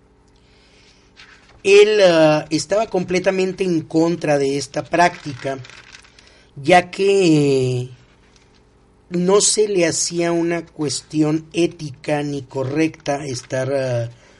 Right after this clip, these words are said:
modificando este tipo de, de situaciones con habitantes, ya fueran animales o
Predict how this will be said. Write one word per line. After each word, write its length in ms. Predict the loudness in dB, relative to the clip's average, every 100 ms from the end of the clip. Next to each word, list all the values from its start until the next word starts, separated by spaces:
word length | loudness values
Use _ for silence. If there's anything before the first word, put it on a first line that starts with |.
| _
modificando 960 | -4 -2 -2 -4 -10 -6 -2 -2 0 -2
este 260 | -4 -6 -10
tipo 420 | -10 -10 -4 0
de, 280 | 0 -2 -4
de 140 | -6
situaciones 840 | -6 -8 -8 -4 -2 0 -2 -6 -10
con 180 | -8
habitantes, 840 | -6 -6 -6 -6 -6 -8 -6 -6 -8 _ _ _ _ 0
ya 140 | 0
fueran 320 | 2 0 -2
animales 640 | -4 -4 -2 -2 -2 -6 -8
o 580 | -10 -12 -14 -16 -20